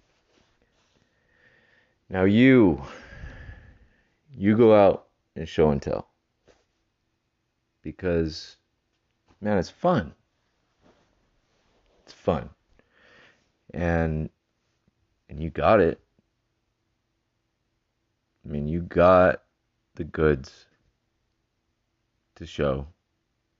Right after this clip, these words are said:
and tell. If you don't think you do, well, I don't know. You, I mean, you're in the information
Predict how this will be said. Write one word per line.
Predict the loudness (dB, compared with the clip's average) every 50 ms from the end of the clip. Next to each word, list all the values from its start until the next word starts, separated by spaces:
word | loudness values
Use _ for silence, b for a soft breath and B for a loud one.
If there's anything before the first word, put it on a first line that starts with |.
| _ _ _ -20
and | -20 -20 -16
tell. | -16 -16 -16 -18 _ _ _ _ _ _ _ _ _ _ _ _ _ _ _ _ _ _ _ _ _ _ _ _ _ _ _ _ _ _ _ -20
If | -16 -12
you | -6
don't | -4 -2 -2 -2 -2
think | 0 0 2 0 0 -2 -4
you | -6 -6 -6
do, | -6 -10 -12 -10 -10 -12 -14 _ _ _ _ _ _ _ _ _ _ _ _ _ _ _ _ _ _ _ _ _ _ _ _ _ _ _ _ _ _ _ _ _ _ _ _ _ _ _ _ _ _ _ _ _ _ _ _ _ _ _ _ -10
well, | -4 0 2 2
I | 2 2
don't | 2 2
know. | 0 0
You, | 0 -2 -2 -2 -2
I | -2
mean, | 0 0 2
you're | 4 4 4
in | 4 4
the | 2 2 2
information | 0 0 -2 -2 0 2 2 2 0 -2 -6 -6